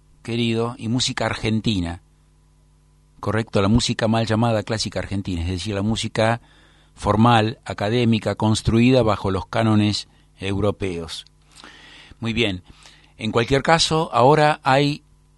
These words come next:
tantas, como lo que te mandé, Ricardo,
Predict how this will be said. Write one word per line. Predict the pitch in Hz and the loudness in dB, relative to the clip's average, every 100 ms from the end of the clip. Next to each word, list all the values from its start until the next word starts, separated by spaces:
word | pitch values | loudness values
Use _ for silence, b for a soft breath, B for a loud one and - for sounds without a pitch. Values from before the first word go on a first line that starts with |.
| _ _ _ _ _ _ _ _ _ | _ _ _ _ _ _ _ _ _
tantas, | 165 185 190 185 - 151 143 - - _ _ _ _ _ - b b b | 4 8 6 4 0 -2 -2 -6 -10 _ _ _ _ _ -20 b b b
como | - 135 | 0 2
lo | 139 | 2
que | 139 | 2
te | 139 | -2
mandé, | 139 156 180 156 95 | 0 2 2 2 0
Ricardo, | 101 104 135 127 117 101 | -2 -4 0 0 0 -4